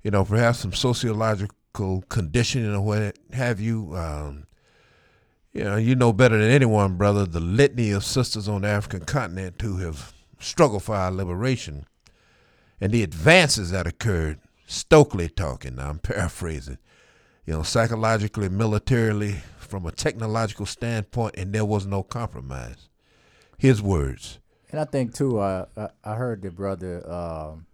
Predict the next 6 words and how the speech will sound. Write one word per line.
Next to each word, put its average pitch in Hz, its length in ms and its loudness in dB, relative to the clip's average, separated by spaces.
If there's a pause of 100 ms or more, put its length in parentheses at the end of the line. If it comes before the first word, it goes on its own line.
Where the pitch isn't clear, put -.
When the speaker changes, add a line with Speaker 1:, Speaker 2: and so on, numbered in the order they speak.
(1080)
Speaker 2:
Darren 98 280 -4
Muhammad 92 480 -6
say 98 220 -8
that 87 180 -8
our 90 180 -6
story, 90 580 -8